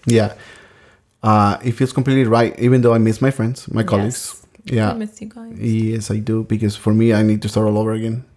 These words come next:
Speaker 1: Because,
Speaker 2: Mm-hmm.
Speaker 1: uh, you know, working at a new school, you have to start all over again.
Speaker 2: Mm-hmm.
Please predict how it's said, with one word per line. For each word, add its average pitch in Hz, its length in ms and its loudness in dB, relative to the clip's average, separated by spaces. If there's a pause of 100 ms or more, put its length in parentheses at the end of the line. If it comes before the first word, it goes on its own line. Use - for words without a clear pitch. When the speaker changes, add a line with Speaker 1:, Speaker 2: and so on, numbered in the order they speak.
(140)
Speaker 1:
Because, 104 320 -2
Speaker 2:
Mm-hmm. 208 400 -4
Speaker 1:
uh, 107 460 0 (160)
you 117 120 0
know, 117 300 2
working 107 260 2
at 104 60 2
a 104 80 0
new 107 220 0
school, - 180 -2
you 107 160 0
have 104 120 0
to 113 60 -10
start 110 200 -2
all 110 80 -4
over 120 140 -4
again. 120 220 -8 (160)
Speaker 2:
Mm-hmm. 185 460 -10